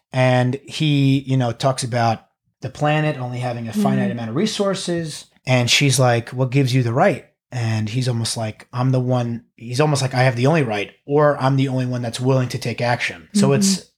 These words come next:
Speaker 1: uh, my dad always said, "Just because you have the keys to the car doesn't mean you should drive it."
Speaker 2: <laughs>
Speaker 1: Well, he's the type like, "I have the keys to the car. I am gonna drive it because
Speaker 2: Interesting, yeah.
Speaker 1: I have the power to do that."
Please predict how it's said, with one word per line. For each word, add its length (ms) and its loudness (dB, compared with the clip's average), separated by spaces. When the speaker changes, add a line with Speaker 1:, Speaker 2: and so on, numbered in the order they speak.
Speaker 1:
uh, 120 -10
my 160 0
dad 220 2
always 240 -2
said, 200 -2
"Just 200 -2
because 300 0
you 60 4
have 120 2
the 60 0
keys 280 -2
to 60 -2
the 100 -4
car 560 0
doesn't 240 -6
mean 100 -4
you 80 -4
should 180 -4
drive 340 0
it." 180 -10
Speaker 2:
<laughs> 240 4
Speaker 1:
Well, 200 2
he's 260 2
the 80 2
type 300 0
like, 440 -4
"I 200 -4
have 220 2
the 80 -4
keys 240 -8
to 60 -8
the 100 -12
car. 280 -12
I 140 -6
am 180 -2
gonna 160 -10
drive 320 -12
it 80 -16
because 160 0
Speaker 2:
Interesting, 160 2
yeah. 240 2
Speaker 1:
I 100 0
have 220 2
the 80 -6
power 300 0
to 140 -12
do 240 0
that." 320 -8